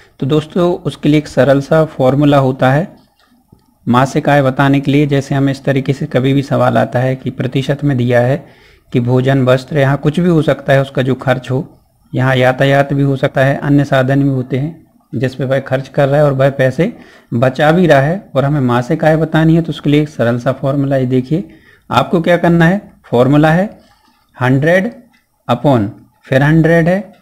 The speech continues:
उसके बाद आपको करना है माइनस। इसके बाद दोस्तों, आपको जितने भी प्रतिशत में उसने जो व्यय किया है,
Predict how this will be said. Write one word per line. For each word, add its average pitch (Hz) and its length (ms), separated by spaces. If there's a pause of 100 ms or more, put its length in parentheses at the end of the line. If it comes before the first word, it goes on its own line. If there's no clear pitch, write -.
(140)
उसके 151 240
बाद 165 220
आपको 151 240
करना 151 260
है 160 160
माइनस। 107 480 (440)
इसके 180 300
बाद 202 180
दोस्तों, 175 420
आपको 175 260
जितने 156 320
भी 190 120
प्रतिशत 170 580
में 180 260 (840)
उसने 170 300
जो 170 140
व्यय 139 280
किया 139 320
है, 151 260